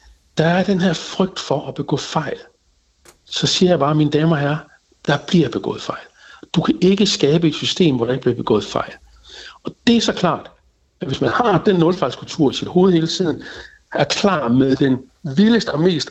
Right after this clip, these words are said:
omfattende war room P R response, vi er klar til at svare på alt, så er det også pisseirriterende, at der er nogen, der bliver ved med at grave, og nogen, der bliver ved med at finde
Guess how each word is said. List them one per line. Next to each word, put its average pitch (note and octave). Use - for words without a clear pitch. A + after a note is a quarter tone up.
omfattende C#3+
war D3
room C#3+
P -
R C3
response, A#2+
vi C#3+
er D3+
klar E3+
til D#3
at C#3
svare C3+
på C#3+
alt, -
så -
er -
det F#3+
også G3+
pisseirriterende, E3+
at -
der D3+
er C#3+
nogen, E3
der E3
bliver D3
ved A3
med A#3
at B2+
grave, -
og D#3
nogen, F#3+
der G3+
bliver E3
ved G3+
med A3
at B2+
finde A#2